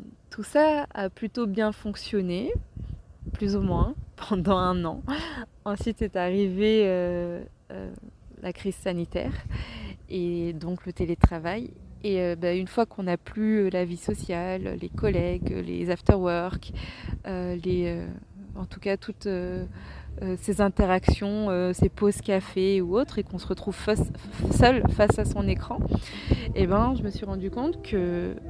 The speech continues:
mais en fait, j'aime pas du tout ce que je fais. <laughs> Ça ne me nourrit pas, ça ne me plaît pas, j'ai pas l'impression de contribuer, j'ai pas l'impression d'être, euh,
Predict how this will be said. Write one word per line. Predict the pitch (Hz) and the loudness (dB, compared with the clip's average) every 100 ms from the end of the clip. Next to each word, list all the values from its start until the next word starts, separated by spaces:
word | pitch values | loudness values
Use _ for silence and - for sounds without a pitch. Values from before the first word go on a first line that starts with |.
| - - | -10 -8
mais | |
en | 180 175 | -6 -4
fait, | - 539 330 220 190 | 0 0 2 0 0
j'aime | 185 165 | -2 -2
pas | - 392 | 0 2
du | 269 | 2
tout | - 440 | 2 -2
ce | - | 0
que | 254 | -4
je | - | -2
fais. | - - | -4 0
<laughs> | 247 - - - - - | 8 8 8 0 -2 -2
Ça | - 202 | 0 2
ne | 196 | 6
me | - | 6
nourrit | 190 190 190 | 4 2 -2
pas, | - 190 | -2 0
ça | - 185 | 2 0
ne | 170 | -4
me | 160 | -8
plaît | - 226 | -2 -2
pas, | - 185 | 0 -2
j'ai | 185 180 | -2 0
pas | 202 | 2
l'impression | 208 202 202 196 | 2 2 0 -2
de | |
contribuer, | - 190 - 180 175 185 | -4 4 6 6 0 0
j'ai | 185 165 | -2 -2
pas | 202 | -2
l'impression | 190 185 185 - 202 | -4 -6 -10 -8 -4
d'être, | 196 185 - 185 | 0 0 0 -2
euh, | 170 | -2